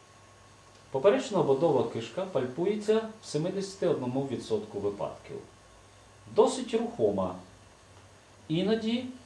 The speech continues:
може бурчати. В розслабленому стані ширина поперечно-ободової кишки досягає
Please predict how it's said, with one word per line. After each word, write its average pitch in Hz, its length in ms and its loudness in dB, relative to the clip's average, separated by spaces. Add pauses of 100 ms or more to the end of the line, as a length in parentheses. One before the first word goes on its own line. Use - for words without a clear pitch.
(120)
може 127 260 -4
бурчати. 147 640 -6 (1040)
В 95 60 2
розслабленому 190 760 4
стані 90 500 0 (1600)
ширина 214 560 4 (580)
поперечно-ободової 151 1000 4
кишки 107 420 -2
досягає 120 760 4